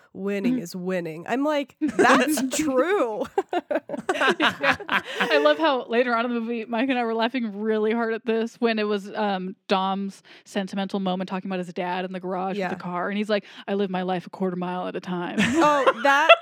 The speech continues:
Speaker 1: that stays throughout the whole series. Don't you worry about that. You'll hear it again. <laughs>
Speaker 2: That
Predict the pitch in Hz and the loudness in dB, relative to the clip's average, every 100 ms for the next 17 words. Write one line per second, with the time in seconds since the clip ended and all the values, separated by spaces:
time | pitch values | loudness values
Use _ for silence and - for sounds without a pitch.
0 | - 220 269 269 294 - - 311 285 285 | 2 2 4 4 2 -2 -6 -2 -2 -2
1 | - 269 240 226 - 190 175 202 214 233 | -4 0 0 0 -2 -4 -4 -4 -2 0
2 | 240 240 240 240 247 - 226 214 202 196 | 0 0 0 0 -2 -4 -4 -2 -4 -2
3 | 233 240 - 311 277 262 240 220 196 185 | 0 0 2 0 0 0 0 -2 -2 -2
4 | 180 185 202 233 269 269 226 202 175 165 | 0 -2 0 0 0 0 0 -2 -4 -4
5 | 185 330 - 320 320 - 294 | -4 -4 -2 -4 -4 -4 -4